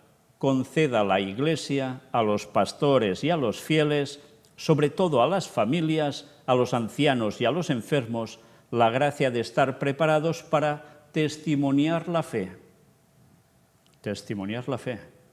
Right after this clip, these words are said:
O sea, testimoniar de la idolatría. Sí, porque va de esto, ¿eh?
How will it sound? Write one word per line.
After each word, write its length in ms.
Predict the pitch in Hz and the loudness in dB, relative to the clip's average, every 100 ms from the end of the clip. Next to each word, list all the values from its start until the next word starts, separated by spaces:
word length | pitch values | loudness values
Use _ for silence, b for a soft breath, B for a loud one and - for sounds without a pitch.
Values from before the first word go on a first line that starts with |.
| b b b b _ | b b b b _
O 80 | - | -16
sea, 520 | - 117 107 95 - - | -2 2 2 0 -8 -4
testimoniar 840 | 120 - 120 113 117 151 180 160 | -4 -2 -4 -2 0 0 0 -2
de 140 | 135 | -2
la 120 | 113 110 | 0 -2
idolatría. 800 | 101 101 95 92 151 139 95 - _ _ _ _ _ _ _ _ _ _ _ _ | 0 0 0 0 -2 -2 -4 -12 _ _ _ _ _ _ _ _ _ _ _ _
Sí, 260 | - 120 147 - | -8 -8 -8 -6
porque 280 | 113 - | -6 -4
va 140 | 92 82 | -4 -2
de 120 | 95 | -2
esto, 260 | 160 - | -6 -8
¿eh? 100 | 101 | -10